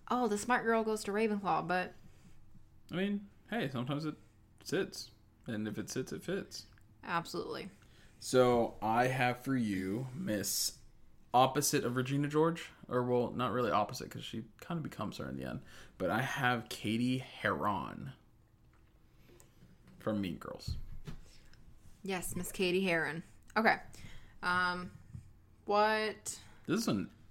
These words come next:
Speaker 2: Lindsay Lohan was still cute and
Speaker 1: Yeah.
Speaker 2: not scary and trying to abduct children.
Speaker 1: Abduct?
Speaker 2: I can't speak today. It's the gummy worms.
Speaker 1: It's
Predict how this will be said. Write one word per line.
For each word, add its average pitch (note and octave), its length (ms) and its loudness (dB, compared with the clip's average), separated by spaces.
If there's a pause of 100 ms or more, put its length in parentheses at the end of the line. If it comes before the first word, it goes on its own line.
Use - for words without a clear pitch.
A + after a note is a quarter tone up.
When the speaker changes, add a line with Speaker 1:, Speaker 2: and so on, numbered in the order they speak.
(360)
Speaker 2:
Lindsay A2 340 0
Lohan F2+ 400 -4
was D2 80 -8
still - 220 -8
cute - 420 -8 (760)
and - 120 -2
Speaker 1:
Yeah. E3+ 120 0
Speaker 2:
not F2+ 340 -2 (580)
scary F#2+ 580 0
and F#2 100 -4
trying G2 200 -2
to E2+ 60 -4
abduct F#2+ 500 -6
children. G2+ 520 -4 (440)
Speaker 1:
Abduct? E3 540 -4 (200)
Speaker 2:
I B2 100 2
can't F3+ 480 0
speak - 360 -2
today. - 280 -8
It's - 180 -8
the A2+ 80 -2
gummy C3 280 2
worms. - 400 -8 (120)
Speaker 1:
It's - 260 -8